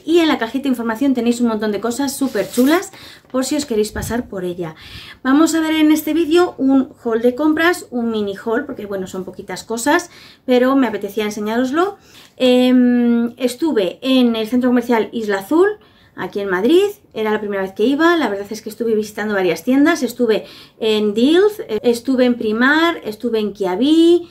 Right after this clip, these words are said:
estuve en Mediamar mirando unas cositas y bueno, ya porque no me daba tiempo a más, pero bueno, <laughs> compré lo que tenía que comprar. Pero bueno, que es un centro comercial súper grande, no había estado nunca y había estado por primera vez. Os voy a enseñar lo que he cogido,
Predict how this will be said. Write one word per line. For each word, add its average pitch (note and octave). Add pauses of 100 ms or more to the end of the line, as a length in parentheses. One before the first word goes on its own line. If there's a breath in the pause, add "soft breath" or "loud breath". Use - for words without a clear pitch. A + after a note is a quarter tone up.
(240 loud breath)
estuve A#3+
en A3+
Mediamar G#3
mirando G3+
unas F3+
cositas A3+
y G#3+
bueno, G3
ya -
porque G3
no F#3
me G3+
daba G3
tiempo F#3+
a -
más, C4+
pero -
bueno, F#3 (280)
<laughs> -
compré G#3
lo B3
que G#3+
tenía G3+
que F#3+
comprar. E3+ (260 soft breath)
Pero G3+
bueno, G3+
que F#3
es F#3
un G#3+
centro G3
comercial F#3+
súper A#3+
grande, A3
no C4
había G3
estado F#3+
nunca B3+
y A#3+ (320 loud breath)
había F#3
estado F#3+
por G3
primera D#3+
vez. C3+ (680 loud breath)
Os C#4
voy E4
a E4+
enseñar F4 (140)
lo C4+
que C#4
he C4+
cogido, D4+